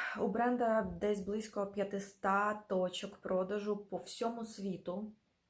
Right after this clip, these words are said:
Е, це дуже, е, як я зрозуміла, витончена парфумерія, яка, е, використовує найкращі матеріали, які тільки можна знайти,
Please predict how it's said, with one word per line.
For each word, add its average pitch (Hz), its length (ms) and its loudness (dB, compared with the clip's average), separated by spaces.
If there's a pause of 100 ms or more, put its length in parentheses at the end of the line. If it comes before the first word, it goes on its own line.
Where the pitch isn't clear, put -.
Е, 190 340 0
це 190 340 0
дуже, 196 540 -2
е, 170 1080 -2
як 185 240 -2
я 185 60 -4
зрозуміла, 185 640 0
витончена 180 1000 0
парфумерія, 180 920 -2
яка, 185 680 -2 (500)
е, 156 420 0
використовує 185 1160 2
найкращі 196 720 0
матеріали, 175 580 -2
які 165 220 -6
тільки - 240 -10
можна 170 340 -4
знайти, 165 540 -6